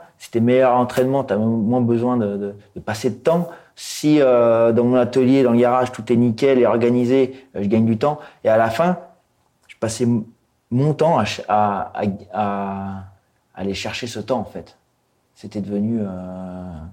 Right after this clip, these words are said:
dingue, dingue. Et, euh, et le cerveau, il s'arrêtait jamais.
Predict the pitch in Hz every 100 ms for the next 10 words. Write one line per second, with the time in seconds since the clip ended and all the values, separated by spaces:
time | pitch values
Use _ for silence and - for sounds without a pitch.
0 | _ _ _ - 101 110 113 82 - _
1 | _ 92 110 113 85 - _ _ - 95
2 | 95 92 90 87 92 90 101 92 92 107
3 | 135 113 95 - 95 104 131